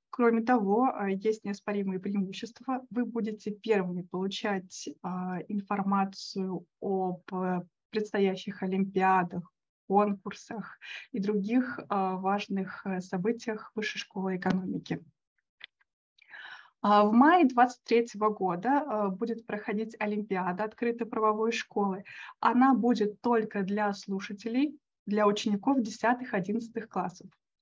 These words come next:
Для того, чтобы, а, принять участие в олимпиаде, необходимо, а,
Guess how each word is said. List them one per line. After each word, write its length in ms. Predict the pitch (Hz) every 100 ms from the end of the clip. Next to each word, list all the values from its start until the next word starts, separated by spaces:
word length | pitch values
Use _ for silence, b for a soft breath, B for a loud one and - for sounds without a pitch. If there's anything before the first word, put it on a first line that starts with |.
| _ -
Для 140 | 214
того, 260 | 240 254 320
чтобы, 460 | - 220 202 202
а, 340 | 175 190 185 185
принять 340 | 202 220 220
участие 500 | 208 240 220 - 202
в 40 | 190
олимпиаде, 760 | 196 190 175 180 190 254 254 B B B
необходимо, 880 | 226 214 208 226 202 233 247 208 180
а, 260 | 196 190